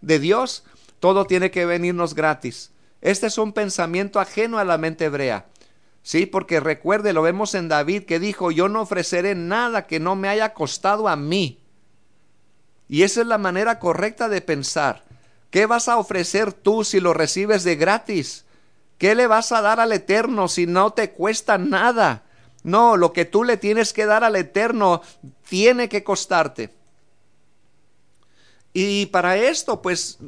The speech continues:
y antes de seguir en esta cuestión, amados, tenemos que en-, que, que en-, e-, e-, entender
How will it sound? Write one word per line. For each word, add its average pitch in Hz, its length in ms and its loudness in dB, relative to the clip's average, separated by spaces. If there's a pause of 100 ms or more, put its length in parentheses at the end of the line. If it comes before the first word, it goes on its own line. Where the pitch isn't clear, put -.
(120)
y 175 120 -2
antes 220 320 0
de 208 100 -2
seguir 196 300 -2
en 220 140 -2
esta 208 240 -2
cuestión, 214 500 -2
amados, 196 380 0
tenemos 202 380 -2
que 226 80 -4
en-, 220 120 -6
que, - 460 -4
que 202 100 -2
en-, 220 200 -4
e-, 185 220 -2
e-, 175 340 -2
entender 175 760 -2